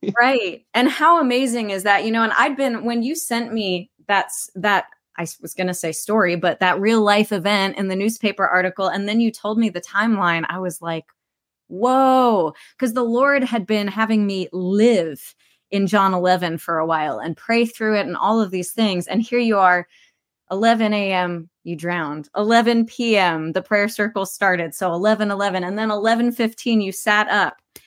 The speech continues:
And just as Jesus said to the disciples, "Now you will truly believe," like you just said, everyone connected to it had to believe. I mean, would they have been amazed if you had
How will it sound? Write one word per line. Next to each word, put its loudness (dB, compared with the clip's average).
And -4
just 0
as 0
Jesus -4
said -2
to -6
the -8
disciples, -4
"Now 4
you 2
will -4
truly -2
believe," -4
like 0
you 0
just -2
said, 0
everyone 2
connected -6
to -6
it -6
had 0
to -2
believe. -6
I 0
mean, 0
would 2
they 4
have 0
been 2
amazed -2
if -6
you 0
had 0